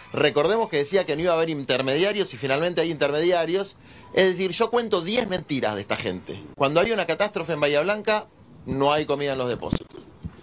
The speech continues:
Cuando descubrimos que había comida en los depósitos, bueno, que la comida era para catástrofes. Cuando en los convenios decía que no era para catástrofes,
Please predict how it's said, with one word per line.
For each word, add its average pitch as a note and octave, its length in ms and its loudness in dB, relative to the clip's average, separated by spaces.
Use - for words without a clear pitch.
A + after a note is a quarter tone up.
Cuando D3 240 4
descubrimos F#3+ 460 0
que E3+ 100 -2
había F3 240 2
comida F3 240 0
en E3+ 60 0
los E3 160 2
depósitos, G#3 680 -2
bueno, D#3 340 4
que C#3 100 2
la C3+ 120 2
comida F3+ 320 2
era F#3 120 2
para E3+ 160 0
catástrofes. D3 760 -2
Cuando C#3 340 4
en C#3+ 60 2
los C#3 100 0
convenios G3 360 0
decía F#3 180 0
que D#3+ 120 -2
no F#3 80 -2
era G3+ 160 0
para F3+ 180 0
catástrofes, G#3+ 680 -2